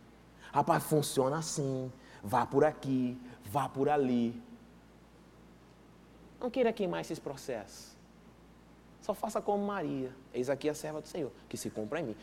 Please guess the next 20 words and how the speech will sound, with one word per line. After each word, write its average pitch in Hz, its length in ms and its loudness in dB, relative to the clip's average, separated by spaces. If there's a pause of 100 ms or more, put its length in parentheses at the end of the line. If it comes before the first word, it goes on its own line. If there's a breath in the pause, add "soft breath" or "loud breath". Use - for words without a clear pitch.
(160 loud breath)
Eis 110 200 2
aqui 127 160 -2
a 139 60 0
serva 147 220 -2
do 147 60 -8
Senhor, 139 180 2 (200 loud breath)
que 123 80 -2
se 113 160 -4
cumpra 139 280 -2
em 175 60 -2
mim." 117 240 -8 (260 loud breath)
"Ah, 113 160 0
mas 117 200 -4
eu 170 80 4
não 240 140 2
gosto 156 360 2
muito 120 280 -4
da 117 140 0
cadeira 110 360 -2
verde. 98 480 -6